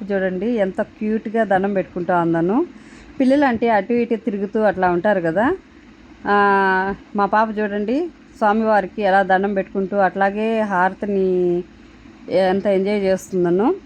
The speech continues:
స్వామివారికి హారతి అయిపోయిన తర్వాత స్వామివారు ఇలా డెకరేషన్ చేశారు. స్వామివారికి పూలు కానీ అవన్నీ కూడాను.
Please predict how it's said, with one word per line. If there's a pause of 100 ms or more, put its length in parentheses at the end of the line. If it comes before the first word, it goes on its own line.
(1040)
స్వామివారికి
హారతి
అయిపోయిన
తర్వాత (520)
స్వామివారు (760)
ఇలా (1040)
డెకరేషన్
చేశారు.
స్వామివారికి (100)
పూలు
కానీ
అవన్నీ
కూడాను.